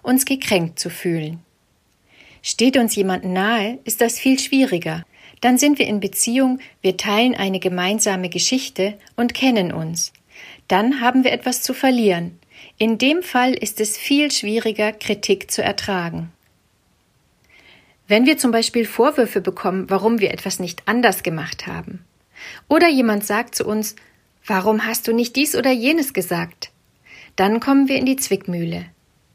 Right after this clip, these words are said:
Oft merken wir ja in dem Moment selbst, dass es nicht optimal läuft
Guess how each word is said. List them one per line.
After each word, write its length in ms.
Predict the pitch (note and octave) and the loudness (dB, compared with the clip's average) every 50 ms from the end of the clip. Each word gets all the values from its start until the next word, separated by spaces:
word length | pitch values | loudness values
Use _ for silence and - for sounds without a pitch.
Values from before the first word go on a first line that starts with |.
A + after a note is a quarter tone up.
| _ _ _ _ _ - - - - - _ _ - | _ _ _ _ _ -20 -20 -20 -20 -20 _ _ 2
Oft 300 | B3 C4 - - - - | 2 2 0 -2 -4 0
merken 400 | G#3 G3 G3+ A3+ A#3+ - B3 A3 | 2 4 4 4 2 2 2 2
wir 80 | A3+ | 2
ja 140 | G#3 G#3 G3+ | 4 4 2
in 200 | - - G3+ G3 | 2 2 0 0
dem 160 | G3+ G#3 G#3 | 2 2 2
Moment 320 | G#3 G3+ F#3 F3+ F3 E3+ E3+ | 2 2 0 0 -2 -4 -4
selbst, 420 | - G3 A3 C4+ C4+ - - - | -2 0 0 0 0 -2 -4 -4
dass 140 | G#3 G3+ - | -4 -4 -6
es 140 | G#3 - A3+ | -6 -4 -4
nicht 220 | G#3 G3+ - - | -4 -4 -2 -4
optimal 520 | E3+ E3 - - G#3 F#3 F#3 F3+ F3 F3 | -4 -4 -4 -2 -2 -2 0 -2 -2 -2
läuft 400 | E3+ E3+ E3 D#3+ E3+ E3+ - - | -2 -2 -2 -2 -4 -6 -8 -14